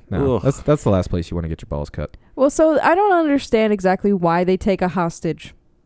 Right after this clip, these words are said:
Speaker 1: I think it was kinda like what
Speaker 2: Well,
Speaker 1: Michael was saying, like, after the movie was done, like, just in case they did get followed, they
Speaker 2: yeah,
Speaker 1: needed,
Speaker 2: these,
Speaker 1: like, some kind of
Speaker 2: these guys are
Speaker 1: bargaining chip.
Speaker 2: professionals. They're covering all their angles.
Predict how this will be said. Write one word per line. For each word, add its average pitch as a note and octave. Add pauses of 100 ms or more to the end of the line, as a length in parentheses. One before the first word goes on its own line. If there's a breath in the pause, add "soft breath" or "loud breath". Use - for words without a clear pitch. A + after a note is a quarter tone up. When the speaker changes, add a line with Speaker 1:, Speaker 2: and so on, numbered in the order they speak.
(640)
Speaker 1:
I -
think D#4
it D4
was G3+
kinda F#3
like D#3
what B2 (160)
Speaker 2:
Well, -
Speaker 1:
Michael A#2
was G2+
saying, G2
like, F#2
after F#2
the F#2+
movie F2+
was F2
done, E2+
like, E2+ (140)
just A2+
in G#2
case G2+
they F2+
did F2
get F2
followed, E2
they A2+
Speaker 2:
yeah, G2
Speaker 1:
needed, G2+
Speaker 2:
these, C3+
Speaker 1:
like, -
some F#2+
kind F#2
of -
Speaker 2:
these C#3+
guys B2+
are A#2+
Speaker 1:
bargaining - (140)
chip. -
Speaker 2:
professionals. F#2+
They're G#2+
covering F#2
all F2
their D#2
angles. D#2+